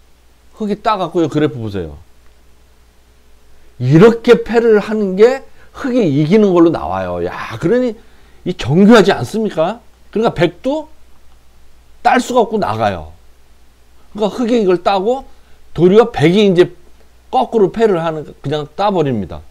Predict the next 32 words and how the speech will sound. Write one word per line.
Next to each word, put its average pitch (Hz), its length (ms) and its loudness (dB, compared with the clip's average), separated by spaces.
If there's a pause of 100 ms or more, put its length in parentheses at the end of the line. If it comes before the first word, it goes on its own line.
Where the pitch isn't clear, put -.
(280)
근데 190 160 4
여기서 175 340 4
이제 165 340 2 (520)
백이 175 260 4
착각이 226 420 -2
뭐냐? 143 580 2 (1000)
이걸 143 260 0
뻗었을 156 420 -4
때 131 260 -2 (360)
흙이 220 200 -4
여길 151 340 -2 (440)
단수 151 420 -6
치고 185 400 -4
여길 127 240 -2
놓으니까, 123 520 -6 (680)
야, 90 260 -4
이런 160 200 2
거 180 100 0
해놓는 214 400 -2
거 175 80 -4
보세요. 101 500 -6
이걸 147 300 2
왜 127 200 0
해놨나 160 440 0
보니까 127 420 -6 (320)
여길 147 260 -2
딱 196 180 -2
놓으니까 139 320 -2
여러분 113 460 -2 (180)
이 139 100 -8
백만 139 420 -4
죽었어요. 82 400 -14